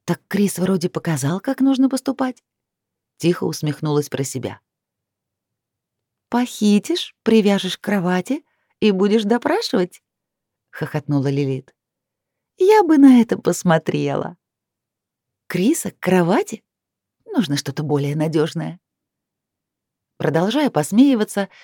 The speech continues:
я покинула приборную и прошла в основное помещение симулятора. Кажется, я всё же слишком доверяла Крису, потому что, несмотря на желание полностью развеять любые сомнения, не думала, что дойдёт до такого. Достигнув начертанного по центру зала круги,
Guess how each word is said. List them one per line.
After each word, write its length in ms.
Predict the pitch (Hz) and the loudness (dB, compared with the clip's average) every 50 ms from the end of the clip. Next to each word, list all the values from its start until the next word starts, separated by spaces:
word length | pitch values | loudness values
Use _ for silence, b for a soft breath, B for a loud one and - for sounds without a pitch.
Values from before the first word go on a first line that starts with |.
| b b | b b
я 160 | b 202 262 262 | b 2 2 4
покинула 480 | - 208 - - 214 202 185 170 156 | 2 0 2 2 2 2 2 0 0
приборную 600 | - 151 147 123 139 196 247 262 240 240 233 226 | 0 0 0 2 4 4 4 6 6 6 6 6
и 120 | - - 123 | 2 -2 -4
прошла 380 | - 131 123 - - 180 196 | -2 -4 -4 -2 0 -2 0
в 40 | 160 | 0
основное 400 | 143 - 143 127 127 151 165 160 | -2 -2 -2 -2 0 0 -2 -2
помещение 560 | - 139 120 123 - - 135 131 135 135 131 | -2 -4 -4 -4 -4 -2 -2 -2 0 -2 -2
симулятора. 680 | - - 127 127 123 120 110 104 - - 104 104 - _ _ _ _ _ _ _ _ _ _ _ _ _ _ _ _ _ _ | -4 -4 -4 -4 -4 -4 -4 -6 -10 -14 -18 -18 -20 _ _ _ _ _ _ _ _ _ _ _ _ _ _ _ _ _ _
Кажется, 460 | - 151 151 143 156 151 - - 160 | 0 0 0 0 0 -4 -4 -4 -2
я 140 | 151 147 147 | 0 0 0
всё 240 | 143 - 170 165 160 | 0 0 -2 0 0
же 120 | 151 160 160 | 0 -2 -4
слишком 440 | - - 151 143 - - 135 131 | -2 -4 -4 -4 -4 -4 -4 -2
доверяла 420 | 127 139 131 147 147 147 139 135 135 | -2 0 2 2 2 4 2 2 0
Крису, 460 | - - 175 185 175 - 147 139 - B B B B B B B | -2 -2 -4 -4 -2 -2 -4 -4 -6 B B B B B B B
потому 280 | - 175 - 214 233 254 | -4 0 2 2 2 2
что, 160 | - - 208 | 2 2 0
несмотря 460 | 196 190 - - 185 208 - 190 190 | 0 0 0 0 -2 0 2 2 2
на 100 | 175 160 | 2 0
желание 560 | 143 160 165 170 190 214 202 170 156 147 139 - _ _ _ - | 0 0 2 2 2 2 2 2 0 -2 -4 -6 _ _ _ 0
полностью 480 | 165 170 175 156 143 135 - - 139 | 4 4 4 4 2 -2 -2 -2 0
развеять 400 | 135 143 143 139 160 151 139 131 | 0 0 0 0 0 0 0 0
любые 300 | 131 143 135 147 143 135 | 0 0 2 2 0 0
сомнения, 680 | 127 - 135 127 143 170 196 196 175 151 143 139 135 B B B B B B B | 0 -2 -2 -2 0 0 0 0 2 2 2 2 0 B B B B B B B
не 120 | 202 214 | 2 4
думала, 340 | 202 254 277 247 180 135 127 | 4 4 4 4 4 2 -2
что 160 | - - - | -4 -2 -2
дойдёт 320 | 123 131 127 120 127 113 117 | 0 0 0 2 0 -2 -2
до 100 | 117 113 | -4 -6
такого. 500 | - 131 - - - - - - - - _ _ _ _ _ _ _ _ _ _ _ _ _ _ _ _ _ _ _ _ _ _ _ _ _ _ _ _ _ _ - | -6 -8 -10 -10 -12 -12 -12 -14 -20 -20 _ _ _ _ _ _ _ _ _ _ _ _ _ _ _ _ _ _ _ _ _ _ _ _ _ _ _ _ _ _ -2
Достигнув 640 | 147 156 151 - - 185 165 151 151 147 - - | 0 0 0 0 0 0 0 2 0 -2 -2 -2
начертанного 600 | 147 143 139 - 170 147 127 139 131 131 123 127 | -2 -2 0 0 -2 -2 0 0 0 0 0 0
по 140 | - 135 139 | 0 -2 -2
центру 340 | - - 135 120 - 131 127 | -2 -2 -4 -4 -2 -2 0
зала 280 | 117 131 123 120 120 117 | 0 2 2 2 0 -2
круги, 460 | - 180 240 262 240 233 262 254 | 0 2 2 2 4 2 2 0